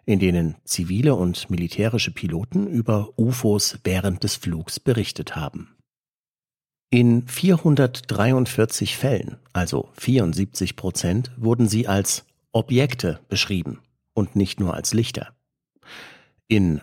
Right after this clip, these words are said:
einhundertzweiundsechzig Fällen, siebenundzwanzig Prozent,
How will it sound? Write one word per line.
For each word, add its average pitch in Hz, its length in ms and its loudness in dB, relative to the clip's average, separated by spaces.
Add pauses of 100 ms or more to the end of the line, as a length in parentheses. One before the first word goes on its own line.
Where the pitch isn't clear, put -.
einhundertzweiundsechzig 92 1600 0
Fällen, 90 360 0 (420)
siebenundzwanzig 92 880 -4
Prozent, 85 480 -4